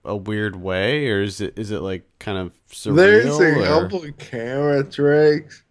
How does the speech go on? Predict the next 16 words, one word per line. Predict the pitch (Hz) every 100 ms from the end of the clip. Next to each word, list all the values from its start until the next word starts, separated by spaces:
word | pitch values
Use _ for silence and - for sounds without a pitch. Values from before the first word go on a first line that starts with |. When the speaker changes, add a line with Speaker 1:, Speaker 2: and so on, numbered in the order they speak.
| _ _ -
Speaker 2:
There's | 147 151
nothing, | 165 160 165 190 - 156 143 139
like, | 135 127 127 131 135 123 - - _ _ _ 147
Speaker 1:
I'm | 147
just | 147 -
trying | 160 135
to | 117
figure | 139 120
out | 113 104
what, | 113 -
what | 120 117 -
made | 110 110 104
it | 85
really | 104 92
confusing. | - 90 - 98 98 90 85 113 - _ _ - - - - - 151
Speaker 2:
I | 151